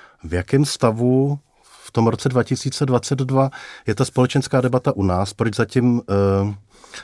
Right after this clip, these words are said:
nedošlo třeba k tomu, že by, eh, se podařilo najít nějaký, nějaký vyvážený řešení a, eh,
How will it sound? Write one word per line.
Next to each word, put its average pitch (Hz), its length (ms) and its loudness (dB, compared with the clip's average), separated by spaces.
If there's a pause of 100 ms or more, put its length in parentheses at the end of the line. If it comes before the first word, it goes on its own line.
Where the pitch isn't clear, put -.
nedošlo 101 380 2
třeba 123 300 2
k - 100 -12
tomu, 113 420 2
že 101 280 0
by, 110 500 0 (680)
eh, 95 1500 -2
se - 160 -2
podařilo 110 680 2
najít 107 340 2
nějaký, 104 640 0 (120)
nějaký 104 380 0
vyvážený 107 540 0
řešení 107 600 0
a, 101 420 0
eh, 104 40 -8